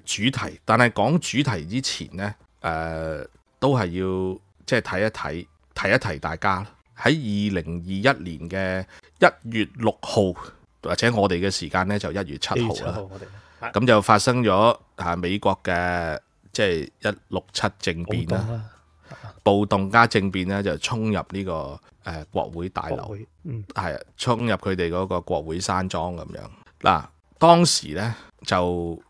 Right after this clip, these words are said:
Speaker 1: 有個情況嘅。咁當時呢，就有啲企業呢，就有捐錢俾支持一六七暴動嘅議員嘅。咁到而家都係有一六七嘅，即係，啊，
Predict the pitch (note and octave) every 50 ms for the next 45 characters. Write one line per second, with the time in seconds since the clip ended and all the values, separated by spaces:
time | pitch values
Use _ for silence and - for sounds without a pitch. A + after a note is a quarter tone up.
0 | _ _ _ _ _ _ _ - G2 G2+ G2 G2+ G2+ G2 F#2+ F#2+ G2 G2 - -
1 | F#2 D#2 E2 F2 F#2 F2 F2 E2+ D#2+ D#2 - - _ _ _ _ - - D#3 F3
2 | D#3 - - _ _ _ _ - - C#3+ D3 D#3 D3 - - - F#2+ G#2 A#2 A2
3 | - F2+ D#2+ F2 E2+ E2+ E2 F2 F2 F2+ F#2+ F#2+ - A#2+ A2+ A#2 A2+ - - -
4 | E2+ D#2 F2 F2 F2 - - G2 G2 G2 - - _ _ _ _ - F#2+ F#2 F#2
5 | F2+ F#2 F#2+ - - - C3 B2 B2 C3 C3 - - - G2 F2+ G2 A2+ A2+ -
6 | - C#2 D#2 F#2+ G2+ - - - B2+ C3 B2+ B2+ B2 A#2+ - - - - - -
7 | - - - _ _ _ _ - B2+ B2 G#2 - - - - A#2+ - - F#2 F2
8 | E2+ E2+ - E2+ D#2+ D#2+ E2 E2+ E2+ E2+ E2+ E2+ D2+ B1+ D#2 F2 E2+ D#2+ - -
9 | - D2+ D#2+ - - _ _ - F#3+ F#3+ E3 C#3+ C3 G2 F#2 F#2+ F#2+ C#3+ D3+ D3
10 | D#3 D3+ C3+ A2 F#2+ F2+ E2 D#2+ F2 F2+ F2+ F#2 - - - - - - - -
11 | _ _ D#3 D3 B2+ G#2+ - - - C#3 C3 - - G2+ - - _ _ _ _
12 | _ - C3+ A#2+ F2+ F2 F2+ E2+ E2+ E2 - _ _ - - E2+ E2 F#2